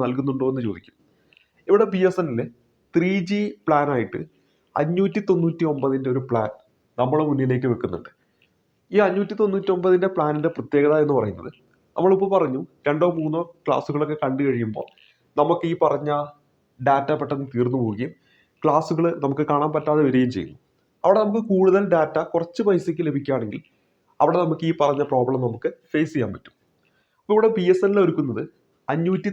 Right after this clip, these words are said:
തൊണ്ണൂറ്റൊമ്പത് രൂപയുടെ ഈ ഒരു പ്ലാനിലൂടെ ബി എസ് എൻ എൽ എന്താണ് നൽകുന്നത് നമുക്കൊന്ന് നോക്കാം. ഈ ഒരു പ്ലാനിലൂടെ ഓരോ ദിവസവും മൂന്ന് ജി ബി വെച്ചിട്ട് ഡാറ്റ ഇവർ നൽകുന്നുണ്ട്. എൺപത്തിനാല് ദിവസത്തെ പ്ലാനാണ്.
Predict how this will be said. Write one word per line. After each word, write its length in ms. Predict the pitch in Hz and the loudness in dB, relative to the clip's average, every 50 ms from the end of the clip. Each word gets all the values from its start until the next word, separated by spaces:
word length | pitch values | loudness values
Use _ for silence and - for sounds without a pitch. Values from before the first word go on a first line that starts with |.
| 202 - | 0 0
തൊണ്ണൂറ്റൊമ്പത് 600 | 165 151 156 165 156 160 165 156 156 151 160 165 151 | 0 0 0 -4 -2 -2 -2 -2 -2 -2 -2 -2 -2
രൂപയുടെ 300 | 147 135 139 143 143 160 160 - 139 | 0 0 0 0 0 0 -2 -2 0
ഈ 20 | 143 | 0
ഒരു 100 | 151 156 151 | 0 0 0
പ്ലാനിലൂടെ 500 | - 143 127 127 131 135 131 120 104 - - - _ _ _ _ _ _ _ _ _ - | 0 0 0 0 0 0 -2 -2 -2 -2 -6 -8 _ _ _ _ _ _ _ _ _ -8
ബി 80 | 151 160 175 175 | 0 2 2 2
എസ് 100 | 180 190 | 2 0
എൻ 80 | 190 | 0
എൽ 60 | 190 175 | 2 0
എന്താണ് 260 | 156 151 151 147 147 147 143 | 2 2 2 2 2 2 0
നൽകുന്നത് 360 | 127 123 123 131 131 135 131 120 | -2 -2 -2 0 0 0 0 0
നമുക്കൊന്ന് 320 | 110 101 - 104 110 127 | -2 -4 -4 -4 -2 0
നോക്കാം. 200 | 131 - - - - _ _ _ _ _ _ _ _ _ _ _ _ _ _ - | -2 -2 -4 -8 -12 _ _ _ _ _ _ _ _ _ _ _ _ _ _ 0
ഈ 60 | 190 208 | 2 4
ഒരു 120 | 226 233 226 226 | 4 6 6 6
പ്ലാനിലൂടെ 520 | 190 165 170 170 170 170 160 143 123 - - - - _ _ _ _ _ - 147 | 6 6 4 2 2 0 0 0 0 -2 -2 -8 -16 _ _ _ _ _ 2 4
ഓരോ 160 | 170 180 196 220 208 | 6 8 8 8 6
ദിവസവും 340 | 208 196 - - 180 170 175 - - _ 143 147 | 4 2 2 2 -2 -4 -4 -6 -12 _ -6 -4
മൂന്ന് 260 | 160 175 208 202 220 170 151 | -2 0 2 2 2 0 0
ജി 80 | 160 165 156 165 | -2 -2 -2 -2
ബി 60 | 165 143 | -2 -2
വെച്ചിട്ട് 320 | 135 - 123 123 139 - - - _ _ 113 127 | -2 -4 -6 -6 -6 -8 -8 -12 _ _ 0 2
ഡാറ്റ 280 | 135 139 143 - - 160 - - - 127 | 2 2 2 0 -2 -2 -2 -2 -4 -4
ഇവർ 120 | 135 135 117 113 | -2 0 0 -2
നൽകുന്നുണ്ട്. 420 | 107 104 110 107 104 104 95 - 85 - _ _ _ _ _ _ _ _ _ - | -2 -4 -4 -4 -4 -4 -4 -6 -10 -12 _ _ _ _ _ _ _ _ _ 0
എൺപത്തിനാല് 600 | 151 151 160 160 180 175 180 180 185 180 185 180 160 | 2 2 2 0 -2 -2 0 0 0 2 2 2 0
ദിവസത്തെ 260 | 147 147 - - 131 - | -2 -2 -4 -6 -4 -2
പ്ലാനാണ്. 400 | 131 117 117 117 113 101 95 139 | 0 0 0 0 -2 -6 -8 -10